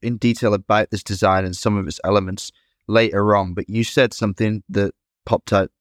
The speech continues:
in my mind, and that was you need to get it in hand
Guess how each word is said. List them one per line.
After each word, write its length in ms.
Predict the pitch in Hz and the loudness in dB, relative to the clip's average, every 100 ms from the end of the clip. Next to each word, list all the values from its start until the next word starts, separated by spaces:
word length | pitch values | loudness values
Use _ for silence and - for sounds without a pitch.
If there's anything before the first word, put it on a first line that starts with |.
| - | -6
in 120 | 101 | -2
my 140 | 98 90 | 0 0
mind, 380 | 92 98 101 - | 2 2 2 0
and 100 | 104 | 0
that 140 | 104 | 2
was 200 | 104 98 - | 0 -4 -8
you 160 | 107 120 | -2 0
need 160 | 127 | 0
to 60 | - | 2
get 140 | 123 | 2
it 80 | 120 | 2
in 100 | 117 | 0
hand 460 | 104 113 87 87 | 2 2 0 -4